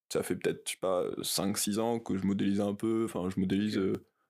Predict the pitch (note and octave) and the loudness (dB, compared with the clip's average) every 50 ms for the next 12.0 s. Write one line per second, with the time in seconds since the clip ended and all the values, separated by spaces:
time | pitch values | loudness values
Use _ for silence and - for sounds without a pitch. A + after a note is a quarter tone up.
0 | _ _ _ - - - - - F#2+ G2+ G#2 G#2 G2 G2 F#2+ F#2+ F#2 G2 G2 G2 | _ _ _ -12 -8 -8 -2 0 0 2 2 2 2 2 0 2 2 2 2 2
1 | F#2 G2 G#2 G#2 G#2 G2+ G2+ G#2 G2+ G2+ G2+ G#2 G#2+ G#2+ - - F#2 F#2+ G2 F2+ | 2 2 2 2 2 0 0 0 0 2 2 0 0 -2 -2 -2 0 2 2 2
2 | F2+ - - - - - - - - G3 G3+ A3 - G3+ - F#4 F4+ E4 - - | 2 2 0 0 0 0 0 0 0 0 0 0 0 2 2 2 2 0 -2 -2
3 | D#4 C#4+ D#4 B3+ D3 C3 D3 - - - - - E3+ D#3+ D3 D3 C3 B2+ B2 B2+ | 0 0 2 0 0 -2 -2 -2 -2 -2 0 0 0 2 2 2 0 2 0 0
4 | B2 B2 - C#3 C#3+ - D3 - - - - - - _ _ _ - C#3+ F3+ G#3 | -2 0 0 0 0 0 0 -2 -4 -8 -10 -20 -20 _ _ _ -4 -2 0 2
5 | G#3 F3+ D3 - A2 - B2 A#2 A2+ A#2+ A2+ G#2+ A#2+ A2+ A#2+ B2 C3 C3+ C#3 C3 | 2 2 0 0 -2 0 0 2 2 2 0 0 0 0 2 2 2 2 2 2
6 | A2+ A2+ G#2+ G2+ G2+ G2 G2 G2+ G#2+ G2+ G2+ G2+ G2+ G2+ G2+ G2 F#2+ G2 A2+ - | 2 0 2 2 2 2 0 0 0 -2 -2 -2 -2 -2 -2 -2 -4 -6 -8 -12
7 | - - A2 A2 G#2+ G#2+ A#2 B2 B2+ B2 A2+ G#2 G2+ G2+ G2 G2 G#2 G2+ G#2 G2+ | -4 -2 -2 0 2 2 2 2 2 2 2 0 -2 -2 0 0 0 0 -2 -4
8 | - _ _ - - A#2 C3+ C#3 B2 G#2+ G#2 G#2 G#2 G2+ G#2 G2+ - _ - - | -10 _ _ -6 -2 0 2 2 2 2 0 0 0 0 -2 -2 -6 _ -8 -4
9 | G2+ G#2 G2 F#2+ F#2 F2+ F#2+ F#2+ F#2 - G#2 - G#2 - G#2+ G2 F#2+ G2 F#2 F#2 | 0 2 2 2 2 0 0 -2 -2 -2 -2 -2 0 2 2 2 2 2 2 2
10 | F#2+ F#2+ F#2+ - - - _ _ - - G2 F#2+ F#2 F#2 F#2+ F#2+ - - G2+ G2 | 2 2 0 0 -4 -8 _ _ -6 -2 0 0 2 2 2 0 0 0 -2 -2
11 | - - B2+ C3 B2 - G#2+ - - - - - - F#2 F#2 - - - - | 2 2 2 2 2 0 -6 -8 -6 -4 0 0 2 2 2 0 0 -2 -6